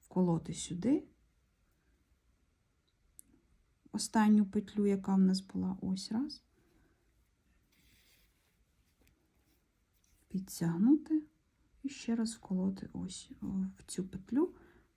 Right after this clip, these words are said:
яка була ось тут у мене остання. Все. Далі я зазвичай, а, хвостики ховаю всередину.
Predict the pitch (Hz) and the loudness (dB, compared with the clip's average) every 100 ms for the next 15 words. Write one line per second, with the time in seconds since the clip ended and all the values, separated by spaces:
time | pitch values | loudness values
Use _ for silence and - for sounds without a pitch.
0 | - 190 - 240 202 180 196 196 190 190 | -14 -10 -4 -2 -2 -2 -2 -4 -6 -6
1 | - 190 170 165 165 - - - - 175 | -12 -10 -6 -6 -6 -8 -12 -18 -12 -10
2 | 180 180 - _ _ _ _ _ _ _ | -10 -14 -20 _ _ _ _ _ _ _
3 | _ _ - _ _ - - - - - | _ _ -20 _ _ -20 -20 -20 -20 -20
4 | - - - - _ _ _ _ _ _ | -20 -20 -20 -20 _ _ _ _ _ _
5 | _ _ _ _ _ _ _ _ _ _ | _ _ _ _ _ _ _ _ _ _
6 | _ - - 196 190 - _ - - - | _ -12 -2 -2 -2 -6 _ -20 -18 -18
7 | - - 190 349 349 202 247 254 220 190 | -8 2 8 10 10 10 10 8 6 6
8 | 220 - 233 196 175 - - 175 170 170 | 6 6 6 8 6 4 2 4 6 6
9 | 170 - 202 233 247 - 196 190 190 202 | 2 0 0 4 4 4 0 0 -2 2
10 | 190 196 170 165 165 - - 175 170 160 | 4 6 6 4 0 -2 2 4 4 4
11 | 175 247 302 | 6 8 8